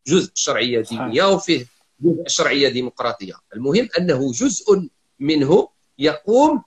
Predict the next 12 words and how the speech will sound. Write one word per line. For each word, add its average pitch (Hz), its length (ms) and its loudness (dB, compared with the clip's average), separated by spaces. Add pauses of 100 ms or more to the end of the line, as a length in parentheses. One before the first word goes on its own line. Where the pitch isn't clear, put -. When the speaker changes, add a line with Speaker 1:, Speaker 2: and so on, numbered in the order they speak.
Speaker 1:
على 151 240 0
شرعيه 139 580 -4
دينيه 139 720 -2 (260)
اللي 143 220 0
هي، 147 160 4
آه، 113 1000 0
اماره، 135 320 -2 (140)
آه، 98 640 -2
المؤمنين. 117 560 -2 (360)
ليس 311 500 2
من 220 220 0
السهوله 165 640 -4